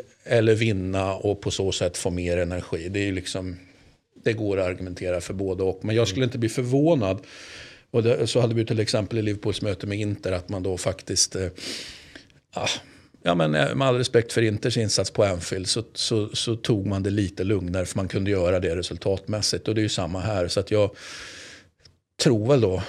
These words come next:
Speaker 1: kanske att, att Liverpool inte, inte supergår för det. Men med
Speaker 2: Nej.
Speaker 1: det sagt så är det ju inte så snyggt att, att ta en hemmaförlust till i Champions League.
Speaker 2: Nej.
Speaker 1: Men, men alltså, det beror ju på hur resultat, eh, alltså hur,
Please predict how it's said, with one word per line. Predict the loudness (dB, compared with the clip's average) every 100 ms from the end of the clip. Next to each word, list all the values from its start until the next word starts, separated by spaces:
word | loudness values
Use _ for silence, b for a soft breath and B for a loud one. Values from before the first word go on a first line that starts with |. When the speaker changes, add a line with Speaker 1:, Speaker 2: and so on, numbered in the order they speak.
| B -4
Speaker 1:
kanske | -4 -2 -4 -2 -2
att, | -4 -8
att | -10 -6
Liverpool | -6 -6 -6 -4
inte, | -6 -6 -4 -4 -4
inte | -6 -2
supergår | 2 2 4 2 0 -4 _ -2 0 0 2 6 6
för | 6 2 0 -2
det. |
Men | -2
med | -2 4
Speaker 2:
Nej. | 4
Speaker 1:
det | 6
sagt | 4 2
så | 0
är | 0
det |
ju | 0
inte | -2
så | -4
snyggt | -6 -8 -8 -6
att, | -4 -4 -8 B B B B B _ _ _ _ _ _ -12
att | -4
ta | -2
en | -2
hemmaförlust | -2 -2 -4 -6 -4 -4 -2
till | 0 0 0
i |
Champions | -2 -2 -2 -4 -4
League. | 0 2
Speaker 2:
Nej. | 4
Speaker 1:
Men, | 2
men | 2 2
alltså, | 2 0
det | 0
beror | 2
ju | 2
på | 2 2
hur | 2 0 -4
resultat, | -2 0 0 0 2 2 0 -6
eh, | -4 -2 -2 -6 -10 -8
alltså | -6 -4
hur, | -2 -2